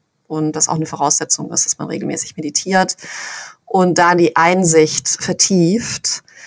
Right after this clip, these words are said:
dass es darum geht, wirklich ins Sein zu kommen, um dem anderen sein Sein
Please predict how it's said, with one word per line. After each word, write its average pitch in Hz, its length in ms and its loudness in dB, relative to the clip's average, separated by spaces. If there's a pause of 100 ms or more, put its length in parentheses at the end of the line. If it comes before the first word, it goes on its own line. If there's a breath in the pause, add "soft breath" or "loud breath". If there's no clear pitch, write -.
(160 loud breath)
dass 185 220 2
es 180 100 2
darum 180 380 0
geht, 170 560 0
wirklich 190 480 -4
ins 175 200 0
Sein 196 340 4
zu 190 180 2
kommen, 170 680 0 (120)
um 196 200 -2
dem 190 160 -2
anderen 196 840 -2
sein 185 480 2
Sein 160 680 2